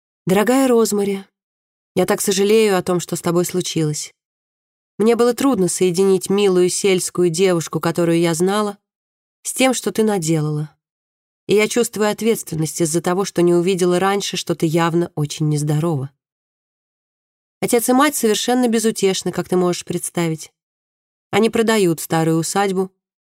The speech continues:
и не хотят больше никогда бывать в Норфолке. Я завтра уезжаю в Рим. Похоже, там происходит нечто захватывающее.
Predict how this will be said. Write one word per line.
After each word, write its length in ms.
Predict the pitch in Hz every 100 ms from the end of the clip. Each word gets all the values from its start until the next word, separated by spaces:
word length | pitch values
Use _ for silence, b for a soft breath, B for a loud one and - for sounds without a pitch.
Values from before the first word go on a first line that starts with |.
| _ -
и 60 |
не 80 | 190
хотят 420 | 180 180 214 208
больше 280 | 190 202 -
никогда 480 | 175 160 156 151 170
бывать 380 | 160 147 147 -
в 60 |
Норфолке. 600 | 143 139 - 143 135 147 - _ _ _ _ _ _ _ _ _ _ _ _ -
Я 220 | 254 285
завтра 320 | 349 - 214
уезжаю 460 | 185 165 202 202 165
в 40 |
Рим. 260 | 170 165 165 _ _ _ _ _ -
Похоже, 340 | 185 208 190
там 160 | 185 175
происходит 500 | 180 180 - 170 170
нечто 320 | 180 - 165
захватывающее. 920 | 170 165 202 - 151 151 - 160 156